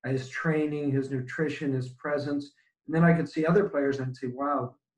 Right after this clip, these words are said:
they didn't come from a very good program. They didn't do a good job with these guys." So I wanted to be,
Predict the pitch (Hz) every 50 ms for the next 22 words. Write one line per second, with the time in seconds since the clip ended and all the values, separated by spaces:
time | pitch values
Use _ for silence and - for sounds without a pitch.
0 | - - - - _ _ - 160 170 170 165 143 143 151 143 147 - - - 294
1 | - - - - 165 143 135 147 143 131 - - 156 156 147 143 143 131 127 127
2 | 139 147 156 151 143 139 143 139 - - 151 139 139 - 139 135 135 139 143 139
3 | - 139 135 123 - - 135 135 131 - - - - 160 202 208 202 190 180 175
4 | 165 156 - - 151 147 147 143 -